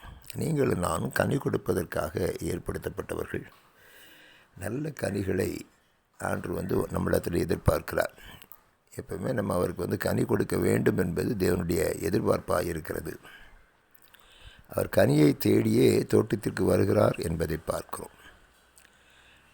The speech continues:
ஆனால் பெயர் கொடுத்தது மாத்திரமல்ல, கனி கொடுக்கிற பச்சையான, ஒ-, நேர்த்தியான ஒலிவ மரம் என்று பெயர் கொடுத்தது மாத்திரமல்ல, அந்த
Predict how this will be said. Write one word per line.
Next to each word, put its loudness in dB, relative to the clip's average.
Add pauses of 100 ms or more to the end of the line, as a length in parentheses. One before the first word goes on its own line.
ஆனால் -4
பெயர் 2
கொடுத்தது 2
மாத்திரமல்ல, -2 (160)
கனி 0
கொடுக்கிற 0 (480)
பச்சையான, 4 (760)
ஒ-, -2
நேர்த்தியான 4
ஒலிவ 6
மரம் 4
என்று 0
பெயர் 2
கொடுத்தது 0
மாத்திரமல்ல, -4 (580)
அந்த -2